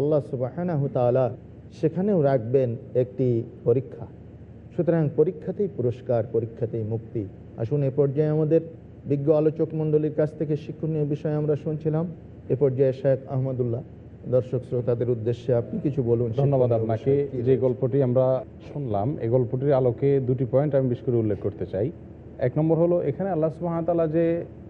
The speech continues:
Speaker 2: পরীক্ষা করেছেন যে এখন আমার কথা শুনছে কিনা, তারা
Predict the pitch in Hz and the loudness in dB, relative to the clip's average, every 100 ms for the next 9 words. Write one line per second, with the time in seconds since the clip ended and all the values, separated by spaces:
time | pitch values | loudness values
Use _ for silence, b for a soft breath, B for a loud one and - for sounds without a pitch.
0 | - 151 147 160 156 151 143 143 131 117 | -4 0 2 2 2 2 2 2 0 0
1 | 120 117 117 120 101 170 160 139 147 147 | -2 -2 -2 -4 -2 2 2 2 0 2
2 | 135 123 - - - - 147 139 123 131 | 0 -2 -8 -18 -8 0 2 4 2 2
3 | 123 117 127 123 | 0 0 0 2